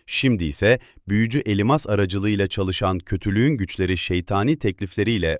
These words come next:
onu imandan döndürmeye, böylece Allah'ın amacını engellemeye çalışıyorlardı. Düşkün düşman her zaman ihtida ettikleri takdirde Allah'ın gayesine etkin hizmet verebilecek olan nüfuzlu kişileri bu şekilde kendi saflarında tutmaya çalışır.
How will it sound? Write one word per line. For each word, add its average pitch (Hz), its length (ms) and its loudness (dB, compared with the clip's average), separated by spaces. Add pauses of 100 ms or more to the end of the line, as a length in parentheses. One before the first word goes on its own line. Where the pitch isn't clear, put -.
onu 104 280 2
imandan 101 640 2
döndürmeye, 78 600 0 (340)
böylece 120 560 4
Allah'ın 101 460 4
amacını 101 380 0
engellemeye 92 680 2
çalışıyorlardı. 76 880 -4 (640)
Düşkün 127 460 2
düşman 71 420 -4
her 107 260 4
zaman 90 400 -2 (260)
ihtida 113 520 2
ettikleri 101 480 -2
takdirde 87 600 0 (280)
Allah'ın 98 520 4
gayesine 95 680 0
etkin 127 360 0
hizmet 98 420 0
verebilecek 92 580 0
olan 87 340 0
nüfuzlu 95 440 -2
kişileri 82 520 -2 (340)
bu 180 100 -2
şekilde 147 460 0
kendi 117 300 0
saflarında 101 560 2
tutmaya 85 380 -4
çalışır. 71 500 -8